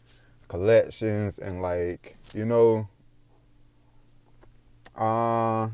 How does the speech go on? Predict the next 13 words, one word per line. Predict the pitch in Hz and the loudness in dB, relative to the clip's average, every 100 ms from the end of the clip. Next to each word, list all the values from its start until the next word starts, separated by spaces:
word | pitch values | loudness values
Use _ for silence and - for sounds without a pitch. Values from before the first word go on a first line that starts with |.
| - | 0
yeah, | 143 135 127 | 2 2 -2
just | 131 127 | -4 0
by | 123 | 0
collection, | - 104 92 101 | 0 0 0 -4
season, | 92 139 131 107 90 76 | -4 4 4 4 -2 -10
seasonal | - 131 110 95 | -4 -2 0 -4
collections | 87 92 87 - 85 85 82 | -4 -2 -2 -4 -10 -14 -12
and, | 87 | -10
like, | 71 - | -10 -10
seasonal | - 131 110 101 92 | 0 2 2 0 -4
drops | 80 87 80 - - | -2 -2 -2 -6 -16
and, | 87 | -12
like, | 80 76 | -10 -8